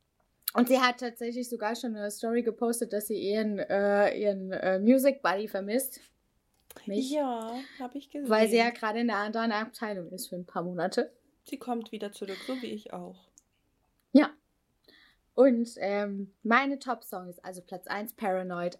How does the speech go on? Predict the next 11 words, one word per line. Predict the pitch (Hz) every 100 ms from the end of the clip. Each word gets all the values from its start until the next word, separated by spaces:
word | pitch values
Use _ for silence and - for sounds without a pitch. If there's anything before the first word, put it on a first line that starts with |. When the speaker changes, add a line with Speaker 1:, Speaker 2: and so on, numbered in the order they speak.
| -
Speaker 1:
I | 190 180
Prevail. | - 175 165 151 160 247
Speaker 2:
Mhm. | 214 220 233 277 - - - -
Speaker 1:
Dann, | 220 226 226 214 -
ähm, | - 214 214 214 208 -
ist | - 233
es | 202 196 -
Tonight | - 240 220 190 226 285
von | - - 214 214 208 196 - _ _ _
Main | - 196 220 254 247 -
de | 214